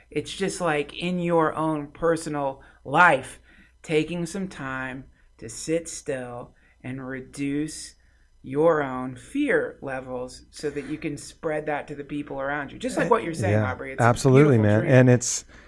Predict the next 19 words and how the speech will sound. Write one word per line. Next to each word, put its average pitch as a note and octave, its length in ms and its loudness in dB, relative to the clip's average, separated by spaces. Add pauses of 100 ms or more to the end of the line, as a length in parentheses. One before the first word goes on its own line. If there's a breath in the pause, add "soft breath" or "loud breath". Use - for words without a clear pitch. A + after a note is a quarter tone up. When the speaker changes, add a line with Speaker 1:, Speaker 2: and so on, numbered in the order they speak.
(300 soft breath)
Speaker 2:
I B2 100 4
think D#3 220 6
one C#3+ 180 10
thing C#3+ 220 6
to A#2 60 6
remind A2 400 6
people A2+ 280 6
of A2+ 240 8
is G2+ 160 2
you A2+ 80 -2
can B2 100 2
get A#2 180 4
so B2+ 220 8
caught A2+ 280 6
up A2+ 180 6
in A2+ 100 0
how G2+ 160 4
fucked - 360 0
up G#2 160 2